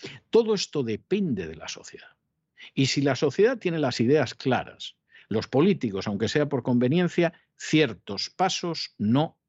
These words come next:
los dan. Pero si la sociedad no tiene las ideas claras, está en otras cosas, etcétera, etcétera, pues los políticos van en la dirección que consideren que les conviene más,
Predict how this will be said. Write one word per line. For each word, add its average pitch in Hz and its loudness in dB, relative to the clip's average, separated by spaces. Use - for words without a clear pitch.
los 127 -4
dan. 87 -6
Pero 127 2
si 135 -2
la 127 0
sociedad 180 0
no 104 -4
tiene 98 0
las 85 -4
ideas 92 -2
claras, 117 0
está 117 -4
en 127 4
otras 98 -4
cosas, 135 0
etcétera, 107 0
etcétera, 147 0
pues 120 0
los 127 2
políticos 123 0
van 123 2
en 104 0
la 98 -2
dirección 127 0
que 107 -4
consideren 110 0
que 110 -6
les 92 -8
conviene 120 2
más, 131 2